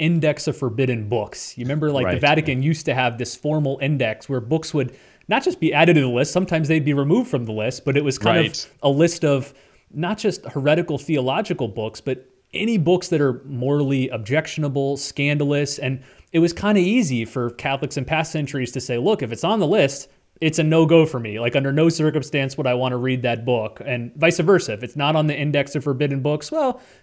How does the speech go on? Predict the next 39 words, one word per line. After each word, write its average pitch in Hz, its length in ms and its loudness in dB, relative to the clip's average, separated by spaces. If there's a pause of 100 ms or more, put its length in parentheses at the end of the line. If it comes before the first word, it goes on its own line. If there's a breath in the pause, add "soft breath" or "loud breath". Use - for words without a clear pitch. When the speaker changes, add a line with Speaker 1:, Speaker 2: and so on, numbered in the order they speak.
Speaker 1:
maybe 170 280 4
it's - 260 -2
permissible. 143 840 0 (320 loud breath)
Um, 127 340 -2 (100)
but 180 180 -4
the 190 60 2
church 285 340 -4
doesn't 180 280 0
have, 147 460 -2
like, 135 360 -2
you 139 80 0
know, 120 180 -2
an 143 220 -6
Index 160 460 4
of 156 120 0
Forbidden 135 500 2
Movies 117 600 0
or, 135 340 0
you 135 160 -4
know, 127 200 0
an 131 120 -4
Index 151 380 0
of 139 80 -4
Forbidden 127 360 0
Video 123 440 2
Games. 110 480 -8 (380 loud breath)
Um, 131 440 -2 (560)
I, - 160 -18 (160)
what 202 160 -4
do 311 60 4
you 262 80 4
think 196 180 0
about 156 200 4
this 165 120 2
general 156 320 2
approach 131 460 2
that, 123 320 -2
you 165 140 -4
know, 123 200 0